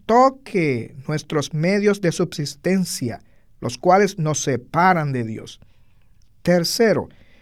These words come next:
el pueblo finalmente tuvo que vender su tierra,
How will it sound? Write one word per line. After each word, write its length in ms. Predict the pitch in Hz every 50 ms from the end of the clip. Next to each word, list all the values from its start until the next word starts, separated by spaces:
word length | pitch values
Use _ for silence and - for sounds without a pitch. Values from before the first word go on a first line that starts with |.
| _ - - - -
el 140 | 147 156
pueblo 360 | 151 - 254 269 285 285 285 262
finalmente 680 | - 226 208 220 240 247 254 247 254 254 247 240 196
tuvo 420 | 190 - - 262 269 269 269 240 247
que 120 | - 175
vender 440 | 160 156 143 139 131 151 160 185 208
su 160 | - 220 202
tierra, 580 | - - 165 147 156 160 151 - 117 101 92